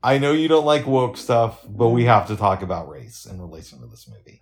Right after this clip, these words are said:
Speaker 2: Uh-oh.
Speaker 1: And I think you know some of the obvious reasons why.
Speaker 2: Right.
Speaker 1: We're gonna get to the Klan stuff.
Speaker 2: Yeah.
Speaker 1: But before then,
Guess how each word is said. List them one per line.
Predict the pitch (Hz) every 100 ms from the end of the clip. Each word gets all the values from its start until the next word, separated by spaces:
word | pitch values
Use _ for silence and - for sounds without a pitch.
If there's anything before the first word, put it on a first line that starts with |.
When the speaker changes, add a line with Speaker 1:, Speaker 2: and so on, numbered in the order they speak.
| -
Speaker 2:
Uh-oh. | 160 - -
Speaker 1:
And | 113
I | 110
think | 127 123 120
you | 117
know | 110 101
some | 95 98
of | 92
the | 92
obvious | 87 87 80 -
reasons | 67 - - -
why. | 113 - 117 _ _
Speaker 2:
Right. | 175 170 170 -
Speaker 1:
We're | 110
gonna | 117 123
get | 127 123
to | 120
the | 120
Klan | - 113 95 90
stuff. | - 85 85 _
Speaker 2:
Yeah. | - 156 156 _ _ _ _ _ _ _ -
Speaker 1:
But | 110
before | 113 113 139 143
then, | 117 101 92 87 87